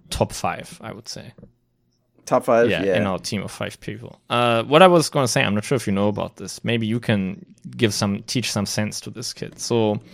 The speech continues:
Speaker 1: in a game where we played, so, like, this guy, he kept, like, doing weird builds and then, you know, making a funny little clip and laughing about it when we get mad at him. So he almost
Speaker 2: Right.
Speaker 1: made us lose a game,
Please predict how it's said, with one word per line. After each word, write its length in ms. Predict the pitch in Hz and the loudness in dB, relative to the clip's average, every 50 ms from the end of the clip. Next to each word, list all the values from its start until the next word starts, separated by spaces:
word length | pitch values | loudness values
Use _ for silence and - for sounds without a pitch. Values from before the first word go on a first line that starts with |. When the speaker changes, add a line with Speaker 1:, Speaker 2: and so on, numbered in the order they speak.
| - - - - - - - - | -18 -18 -16 -18 -20 -20 2 8
Speaker 1:
in 240 | - 147 190 202 214 | 10 10 10 10 8
a 80 | 202 147 | 6 6
game 480 | 120 110 104 117 131 160 190 240 247 - | 8 8 8 8 8 8 6 4 0 -6
where 200 | - 120 110 110 | -4 2 2 4
we 80 | 110 117 | 4 4
played, 480 | 107 - - 92 87 101 143 190 - - - _ _ _ _ _ _ | 2 0 0 0 2 2 2 0 0 -6 -14 _ _ _ _ _ _
so, 200 | - - 160 143 | 2 4 6 10
like, 280 | 139 151 160 160 - | 10 10 10 8 8
this 160 | - 180 - - | 6 4 6 8
guy, 220 | - 156 185 240 | 10 10 10 10
he 140 | 208 190 156 | 8 6 4
kept, 280 | - - 185 190 - | 6 6 6 6 8
like, 200 | 220 180 143 127 | 6 4 4 4
doing 300 | 131 139 139 135 120 101 | 2 0 2 2 2 2
weird 320 | 92 104 113 143 156 - _ | 2 4 6 6 4 4 _
builds 480 | - 87 90 117 170 247 - - - - - | -2 2 4 4 2 2 0 -6 -10 -6 -4
and 160 | 113 113 107 | -4 0 2
then, 200 | 117 110 110 107 | 2 2 2 2
you 60 | 107 113 | 2 2
know, 120 | 113 110 | 2 2
making 340 | 101 104 113 110 - 117 104 | 4 4 4 2 2 0 0
a 40 | 101 | 0
funny 320 | - - 120 120 110 104 | 2 2 2 2 4 2
little 180 | 101 98 92 90 | 0 0 -2 -4
clip 380 | - - - 113 104 - - _ _ _ _ _ _ - | -6 -4 -2 -2 -2 -2 -6 _ _ _ _ _ _ -8
and 340 | 104 95 95 92 92 98 - | -6 -6 -4 -6 -8 -6 0
laughing 360 | 101 101 104 104 - 110 98 | 2 2 2 2 0 -4 -6
about 260 | 98 - 87 87 95 | -4 -6 -8 -10 -10
it 160 | 95 95 - - 170 | -12 -16 -18 -12 -6
when 180 | 127 104 101 | -4 -2 -2
we 80 | 98 98 | -2 -2
get 160 | 95 101 92 98 | -2 -4 -4 -2
mad 220 | 90 87 98 101 | -2 -2 -2 -2
at 140 | 92 - - | -4 -4 -8
him. 160 | - - - - - - _ _ - - _ _ | -14 -14 -16 -20 -20 -20 _ _ -20 -20 _ _
So 200 | - - 143 135 | 0 2 4 6
he 120 | 147 151 | 6 6
almost 360 | 135 135 160 190 208 220 - | 8 10 10 10 10 8 6
Speaker 2:
Right. 80 | 202 180 | 6 6
Speaker 1:
made 120 | 151 147 131 | 6 8 8
us 180 | 120 113 - | 6 4 4
lose 240 | 117 120 139 135 117 | 2 2 2 4 2
a 40 | 113 | 2
game, 380 | 95 98 104 107 113 139 180 | 2 4 4 4 4 2 0